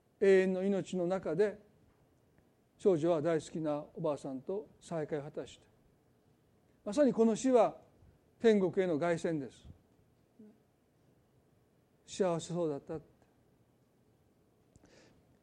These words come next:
ラジオでも少し紹介しましたけども、宮沢賢治の雨にも負けずという有名な詩の中で、この賢治がね、憧れた人、その人はこういう人でした。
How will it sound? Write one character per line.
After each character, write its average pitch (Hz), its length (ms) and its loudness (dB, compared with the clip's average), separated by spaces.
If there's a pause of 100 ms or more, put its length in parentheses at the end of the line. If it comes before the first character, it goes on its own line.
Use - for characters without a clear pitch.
(360)
ラ 240 140 10
ジ 285 80 8
オ 277 40 8
で 247 60 8
も 226 100 6
少 220 200 4
し 202 320 0
紹 208 180 4
介 190 140 0
し 202 80 -6
ま 185 80 -4
し - 60 -12
た 170 100 -2
け 160 80 0
ど 175 80 0
も、 180 80 0
宮 214 200 6
沢 214 160 8
賢 220 240 6
治 165 120 2
の 170 260 4 (2500)
雨 214 200 6
に 202 80 6
も 180 120 2
負 170 160 0
け 185 160 4
ず 170 100 -6
と 165 160 2
い 165 100 4
う 160 80 4
有 180 140 0
名 180 140 0
な 160 80 -2
詩 - 120 -6
の 185 80 -2
中 156 280 -4
で、 160 280 0 (320)
こ 196 120 -4
の 185 220 -2 (100)
賢 214 240 2
治 165 80 0
が 156 100 2
ね、 196 260 -2
憧 240 360 6
れ 233 100 10
た 202 160 2
人、 151 480 -2 (760)
そ 277 120 2
の 262 120 6
人 - 140 0
は 180 80 4
こ 233 140 4
う 254 40 8
い - 20 2
う 247 40 2
人 254 100 -4
で 180 120 0
し - 100 -8
た。 127 200 -8